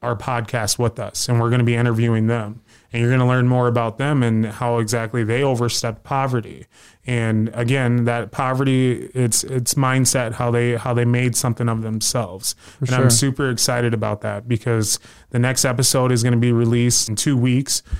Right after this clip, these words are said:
Speaker 1: where we have our first person, and that's gonna be Wesley Benoit. And it's gonna just continue to build from there. So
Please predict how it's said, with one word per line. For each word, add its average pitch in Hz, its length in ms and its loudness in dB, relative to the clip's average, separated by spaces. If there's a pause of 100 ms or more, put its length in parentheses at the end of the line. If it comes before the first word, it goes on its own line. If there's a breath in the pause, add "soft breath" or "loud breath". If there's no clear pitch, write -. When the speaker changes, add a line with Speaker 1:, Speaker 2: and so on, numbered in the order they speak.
(100)
Speaker 1:
where 120 160 2
we 120 140 4
have 127 180 2
our 127 120 2
first 151 360 -2
person, 147 400 0
and 110 100 0
that's 117 160 -2
gonna 120 200 0
be 117 340 2
Wesley 120 400 2
Benoit. 120 560 0 (160)
And 120 160 2
it's 117 180 0
gonna 131 220 0
just 117 180 0
continue 135 400 2
to 123 80 0
build 120 360 0
from 117 200 -2
there. 110 300 -2
So 104 380 -4